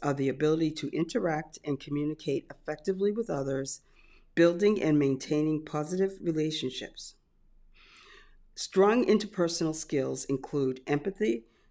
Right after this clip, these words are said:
active listening, conflict resolution, and the ability to collaborate with diverse individuals or groups. Number ten,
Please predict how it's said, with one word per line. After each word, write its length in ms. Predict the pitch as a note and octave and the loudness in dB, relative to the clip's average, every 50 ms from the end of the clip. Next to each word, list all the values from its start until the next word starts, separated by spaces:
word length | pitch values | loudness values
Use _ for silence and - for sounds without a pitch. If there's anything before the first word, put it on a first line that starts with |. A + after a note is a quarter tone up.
| _ _ - | _ _ -2
active 320 | C#3 C#3 C#3 - C3+ C3 | 0 0 0 -4 -6 -4
listening, 640 | D3 D3 E3+ G3 G3 - G#3+ G#3+ G#3+ G#3 G#3 G#3 G#3 - - _ _ _ - - | 0 0 0 0 0 0 2 2 4 4 2 0 -2 -4 -14 _ _ _ -16 -12
conflict 520 | - - F#3 F#3 G3+ G3 - A3+ A#3 A3+ G3+ | -4 -2 0 0 0 0 0 -2 -2 0 0
resolution, 840 | F3 D#3+ D3+ D#3 D3+ D3+ C#3+ C#3+ C#3 C3+ C3+ - C#3+ C3 B2+ C3 C3 - - - - | 0 0 0 -2 -2 -2 -2 0 -2 -2 -2 0 0 0 0 -2 -4 -10 -18 -8 -2
and 160 | - D#3 D3+ | 2 4 4
the 60 | D3+ | 4
ability 460 | C#3+ C#3+ C#3+ D#3+ E3 E3+ F#3 G3+ G3 F#3+ | 4 4 4 6 6 6 6 4 2 0
to 180 | F#3+ - - | -2 -8 -14
collaborate 720 | - - - F3+ E3 D3 C#3 D3 D3 C#3 C3+ C3 C3+ C3+ - - | -14 -8 -4 -2 -2 -2 -2 -2 0 0 2 0 0 -2 -4 -4
with 180 | D#3 D3 D3+ | -6 -6 -4
diverse 600 | - C#3+ C3 C3 C#3+ C#3+ C#3+ D3 D#3+ - - - - | -2 -4 -4 -2 -2 -2 -2 -2 -4 -6 -8 -4 -2
individuals 720 | D#3+ D3 C#3+ C3+ C#3 C#3 C3 - - C3+ C#3 C3+ C3 - - - | 0 0 0 0 -2 -4 -4 -4 -6 -8 -8 -8 -10 -10 -12 -12
or 100 | C#3 B2+ | -12 -12
groups. 480 | - C3+ A#2+ - - - - - - - _ _ - - - - - - _ _ _ _ _ _ _ _ _ - - - - - _ _ _ _ - - - - - - - - - - | -10 -10 -12 -10 -10 -10 -12 -12 -12 -16 _ _ -20 -20 -20 -20 -20 -20 _ _ _ _ _ _ _ _ _ -20 -20 -20 -20 -20 _ _ _ _ -16 -16 -16 -18 -20 -20 -20 -20 -12 -4
Number 240 | - E3+ E3+ F3+ F#3 | 0 0 2 2 2
ten, 420 | F#3 - - - C#3 B2+ - - | 0 0 -2 0 0 0 -2 -4